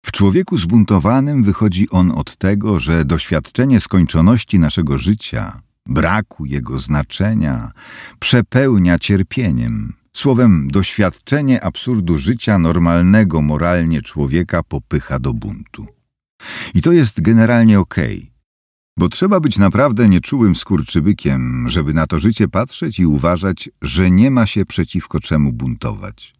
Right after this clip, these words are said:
Bezwarunkowa afirmacja życia przy świadomości ogromu cierpienia, które jest jego elementem,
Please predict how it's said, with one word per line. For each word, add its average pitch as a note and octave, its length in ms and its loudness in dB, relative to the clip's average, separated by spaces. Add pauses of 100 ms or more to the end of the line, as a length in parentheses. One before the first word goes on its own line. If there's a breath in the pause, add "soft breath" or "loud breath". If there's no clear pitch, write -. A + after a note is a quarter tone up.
(680 loud breath)
Bezwarunkowa G#2 760 2
afirmacja G#2+ 640 0
życia G#2 500 -2
przy E2 200 -4
świadomości D#2+ 640 0
ogromu D#2 380 2
cierpienia, D#2+ 600 0
które C#2 240 -4
jest - 180 -6
jego C2+ 240 -4
elementem, D2+ 640 0